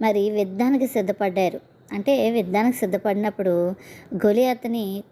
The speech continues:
చంపడానికి, యుద్ధం మనకందరికీ తెలుసు, చిన్న పిల్లడు సండే స్కూల్లో అడిగినా దావీదు గొలియాతు యుద్ధం కోసం చెప్తారు కదండి, ఇదంతా మనకు తెలుసు. అయితే ఇక్కడ యుద్ధానికి సిద్ధపడినప్పుడు ఒక,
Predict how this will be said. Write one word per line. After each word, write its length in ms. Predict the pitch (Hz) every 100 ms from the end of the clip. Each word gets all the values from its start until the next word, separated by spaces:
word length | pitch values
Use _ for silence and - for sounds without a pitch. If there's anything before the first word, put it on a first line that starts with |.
| - - - 202
చంపడానికి, 840 | - 190 196 214 190 170 165 117 - -
యుద్ధం 520 | 254 214 262 247 226
మనకందరికీ 580 | 254 254 233 240 277 320
తెలుసు, 340 | 277 208 -
చిన్న 400 | - - 214 233
పిల్లడు 340 | 254 233 226 220
సండే 340 | 226 196 214
స్కూల్లో 340 | 214 226 214
అడిగినా 380 | 190 202 240 359 - - - -
దావీదు 580 | 196 196 202 220 220 202
గొలియాతు 360 | 190 185 190 190
యుద్ధం 340 | 180 185 185
కోసం 340 | 175 175 285
చెప్తారు 500 | 294 247 - 196 156 - -
కదండి, 280 | 240 247 247
ఇదంతా 380 | 214 196 214
మనకు 300 | 254 220 185
తెలుసు. 380 | 175 170 165 151 - - - -
అయితే 260 | 302 320 320
ఇక్కడ 180 | 285 262
యుద్ధానికి 520 | 226 196 226 302 311
సిద్ధపడినప్పుడు 1000 | 254 220 240 226 226 226 196 185 185 202 - - -
ఒక, 100 | 247